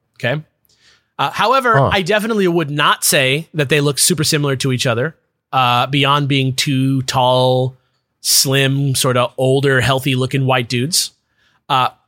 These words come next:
Speaker 1: and this guy was also found with paraphernalia for injecting crystal meth, five methamphetamine pills, and several sex toys around him.
Speaker 2: Huh.
Speaker 1: So possibly the vibe in his case was somewhat different. I don't know. Uh,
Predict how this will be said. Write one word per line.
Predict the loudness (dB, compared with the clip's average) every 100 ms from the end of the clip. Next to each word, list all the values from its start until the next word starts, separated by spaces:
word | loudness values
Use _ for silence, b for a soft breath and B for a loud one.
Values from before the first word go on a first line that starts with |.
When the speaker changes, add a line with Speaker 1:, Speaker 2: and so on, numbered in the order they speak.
| _ _ -4
Speaker 1:
and | -2
this | 0
guy | 0 0
was | -2
also | -2 0 0 0 -2
found | 0 0 0 -2
with | -6 -2
paraphernalia | -2 0 0 0 0 0
for | 0
injecting | -2 0 -2 -2 -6
crystal | -4 -4 -4 -2
meth, | -2 -2 -6 -14 b b b
five | -4 0 0
methamphetamine | -2 -2 -2 0 0 0 -2 0
pills, | 0 0 0 -2
and | -6 -4
several | -2 0 0
sex | 0 0 0
toys | 0 0 0 -2 -4 -2
around | 0 0 0
him. | -2 -2 0
Speaker 2:
Huh. | -2 -2 _
Speaker 1:
So | -6 -2
possibly | 2 0 2 0
the | 0
vibe | 2 0 0
in | -2
his | -2
case | -2 -2 0 -2
was | -2
somewhat | 0 -2 -4
different. | -8 -6 -10 -10
I | -6
don't | -4 -4
know. | -8 -16 B B B _
Uh, | -2 0 0